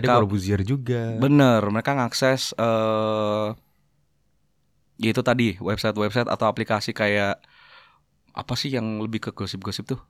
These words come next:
Speaker 1: Kayak Detik itu kan punya berapa ini tuh?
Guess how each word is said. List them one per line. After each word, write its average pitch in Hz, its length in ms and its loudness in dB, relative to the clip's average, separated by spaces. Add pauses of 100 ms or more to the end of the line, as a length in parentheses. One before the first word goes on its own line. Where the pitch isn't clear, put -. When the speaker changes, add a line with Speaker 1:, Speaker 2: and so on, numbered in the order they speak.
Speaker 1:
Kayak 110 300 2
Detik - 380 -4
itu 160 80 -2
kan 165 220 0
punya 120 440 0
berapa 107 500 -4
ini 113 160 -2
tuh? - 120 -8